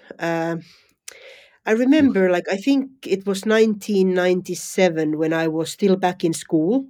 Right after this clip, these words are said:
Speaker 2: Uh-huh.
Speaker 1: studying computer science.
Speaker 2: Yeah.
Speaker 1: And I had a job that I wanted.
Speaker 2: Mm-hmm.
Speaker 1: Uh,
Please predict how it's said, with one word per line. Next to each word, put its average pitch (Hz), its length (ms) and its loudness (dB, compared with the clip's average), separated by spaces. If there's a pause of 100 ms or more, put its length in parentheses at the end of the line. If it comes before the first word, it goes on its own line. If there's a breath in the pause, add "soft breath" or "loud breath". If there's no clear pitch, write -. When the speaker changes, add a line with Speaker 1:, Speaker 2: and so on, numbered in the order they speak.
(280)
Speaker 2:
Uh-huh. 87 320 -14
Speaker 1:
studying 190 360 0
computer 175 480 -4
science. 147 640 -6 (340 loud breath)
Speaker 2:
Yeah. 87 200 -12
Speaker 1:
And 185 500 0 (100)
I 233 120 2
had 214 260 0
a 180 60 0 (160)
job 160 260 -2
that - 100 -8
I 92 120 -10
wanted. - 580 -10 (840)
Speaker 2:
Mm-hmm. 87 300 -10 (100)
Speaker 1:
Uh, 165 180 -2